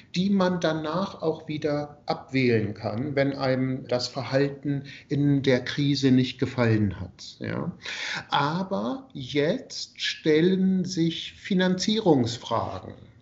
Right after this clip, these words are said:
Es ist eine offene Frage, wie Europa da jetzt in Zukunft ins Spiel kommt.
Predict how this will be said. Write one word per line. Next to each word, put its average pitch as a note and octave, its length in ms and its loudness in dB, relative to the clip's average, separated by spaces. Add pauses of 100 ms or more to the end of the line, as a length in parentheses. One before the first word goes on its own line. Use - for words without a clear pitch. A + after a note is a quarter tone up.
(120)
Es D#3+ 220 -2
ist F3 240 -2
eine D3 340 2
offene F3 380 2
Frage, D3 880 0 (120)
wie F#3+ 480 0
Europa D3 1200 4
da C#3 240 4
jetzt C3 340 0
in A2+ 140 -4
Zukunft G2 800 -8
ins C#3 180 -2
Spiel A#2+ 380 0
kommt. - 640 -10